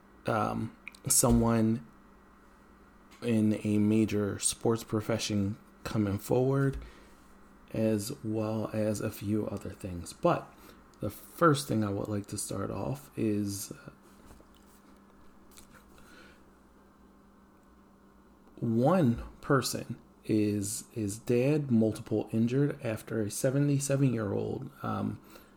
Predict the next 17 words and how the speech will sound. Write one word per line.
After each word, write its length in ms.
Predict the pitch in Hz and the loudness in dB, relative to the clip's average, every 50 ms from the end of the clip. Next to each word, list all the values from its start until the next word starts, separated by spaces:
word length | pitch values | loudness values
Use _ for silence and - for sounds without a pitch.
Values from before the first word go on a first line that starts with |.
| - - - - - - - - - - - - - - | -20 -20 -20 -20 -20 -20 -20 -20 -20 -20 -20 -18 -12 -8
man 600 | 143 123 113 117 117 113 110 110 110 107 110 120 | -4 0 2 2 4 4 4 4 4 2 2 0
had 500 | 139 135 120 117 110 104 104 104 101 101 | -2 -4 -4 -2 -2 0 0 -2 -2 -4
drove 540 | - 117 120 123 123 113 101 101 101 101 - - - - - | -2 0 2 4 4 4 4 2 0 -4 -10 -18 -20 -12 -6
into 720 | - 113 107 107 107 - - - 110 107 107 104 104 107 101 | -2 0 0 0 0 -2 -2 0 2 2 4 2 2 0 0
the 200 | 95 98 98 104 | -2 -2 -4 -2
start 520 | - - - - - 113 110 110 - - | -4 -4 -4 -2 -2 0 0 0 -2 -4
of 120 | - 98 104 | -6 -6 -6
a 60 | 98 | -6
pride 480 | - - - - 131 139 151 143 139 | -6 -6 -6 -4 -2 -2 -2 -4 -6
parade 480 | - - 104 101 104 104 107 110 - 135 | -8 -8 -6 -4 -4 -4 -4 -6 -6 -8
in 520 | 139 139 120 113 107 107 104 104 113 117 - | -8 -8 -6 -2 -2 0 0 0 -2 -4 -6
Fort 400 | - - - 113 107 - - 113 | -8 -6 -4 -2 -2 -2 -2 -2
Lauderdale, 560 | 110 101 107 107 107 107 110 110 104 104 110 | -2 0 0 0 -2 -2 -2 -4 -4 -4 -4
Florida. 580 | - - 104 101 101 101 - - - - - - - - - - - - - - - - - - - - | -6 -4 -4 -2 -2 -2 -4 -6 -10 -12 -14 -16 -18 -20 -20 -20 -20 -20 -20 -20 -20 -20 -20 -20 -14 -8
Um, 360 | - 120 113 104 104 107 - - - - - - - - - - - - - - - - - - - - - _ - - - - - - - - - - - - - - - - - - - - - - - | -6 -4 -2 -2 -2 -4 -6 -8 -14 -20 -20 -20 -20 -20 -20 -20 -20 -20 -20 -20 -20 -20 -20 -20 -20 -20 -20 _ -20 -20 -20 -20 -20 -20 -20 -20 -20 -20 -20 -20 -20 -20 -20 -20 -20 -20 -20 -20 -20 -8 -4
as, 560 | 147 135 131 139 143 139 139 143 127 123 139 139 139 - - - - - - - - - - - - - | -2 0 0 2 2 2 2 2 0 -2 -4 -8 -8 -12 -20 -20 -20 -20 -20 -20 -20 -20 -20 -14 -8 -6
um, 300 | 113 104 107 110 107 | -4 -4 -4 -4 -6